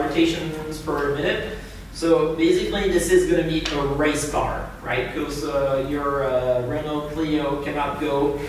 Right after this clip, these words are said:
uh, that, that far, I guess. Or, well, you can try, <laughs> but it's probably not very good for it.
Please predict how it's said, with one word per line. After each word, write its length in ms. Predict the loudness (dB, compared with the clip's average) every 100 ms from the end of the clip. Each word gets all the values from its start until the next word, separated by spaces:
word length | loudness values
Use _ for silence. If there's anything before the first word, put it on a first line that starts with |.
| -10 -12 -14 -10
uh, 380 | -6 -4 -6 -6 -4
that, 400 | -4 -4 -8 -12 -14 -14
that 220 | -10 -8 -4
far, 440 | -2 -2 -4 -8 -6
I 60 |
guess. 280 | -4 -4 -4
Or, 260 | -4 -4 -4 -8 -12 -4
well, 100 | 0
you 80 | 2
can 140 | 2
try, 380 | 2 4 4 2 -2 -6
<laughs> 200 | -8 -2
but 180 | 0 0
it's 520 | -4 -6 -8 -10 -8
probably 340 | -2 4 6 6
not 140 | 6
very 180 | 2 4
good 180 | 4 4
for 180 | 4 4
it. 180 | 2